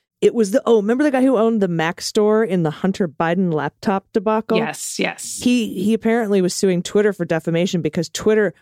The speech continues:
Speaker 1: made it seem like this guy who owned the Mac store was a hacker.
Speaker 2: Like Twitter as a whole or Jack?
Speaker 1: Uh,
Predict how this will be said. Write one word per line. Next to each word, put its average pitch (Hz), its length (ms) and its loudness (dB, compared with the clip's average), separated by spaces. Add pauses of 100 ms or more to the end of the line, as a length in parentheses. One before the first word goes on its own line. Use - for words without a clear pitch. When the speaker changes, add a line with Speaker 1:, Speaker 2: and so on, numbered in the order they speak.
Speaker 1:
made 202 380 4
it - 180 0
seem 180 800 2 (460)
like 165 240 0
this 175 220 -2
guy 175 220 2
who 208 120 2
owned 185 140 2
the 160 40 -2
Mac 151 260 -2
store 180 220 2
was 156 140 0
a 131 80 0
hacker. 180 640 -4 (220)
Speaker 2:
Like 214 200 -2
Twitter 247 260 0
as 208 120 -2
a 190 40 -2
whole 269 300 0
or 262 140 2
Jack? 185 680 -6 (120)
Speaker 1:
Uh, 214 240 2